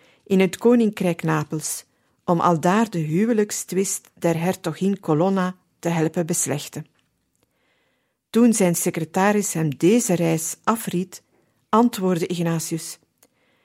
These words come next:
"Sinds dertig jaar hebben noch water, noch wind, noch andere tegenheden me kunnen beletten om stipt op tijd een werk te beginnen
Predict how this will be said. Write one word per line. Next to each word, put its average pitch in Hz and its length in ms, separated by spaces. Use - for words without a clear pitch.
"Sinds - 460
dertig 254 500
jaar 165 460
hebben 170 380
noch 233 320
water, 208 580
noch 180 380
wind, 214 540
noch 175 320
andere 247 440
tegenheden 180 640
me 170 80
kunnen 165 340
beletten 220 580
om 180 180
stipt - 560
op 202 180
tijd 196 260
een 165 180
werk 196 220
te 226 140
beginnen 185 440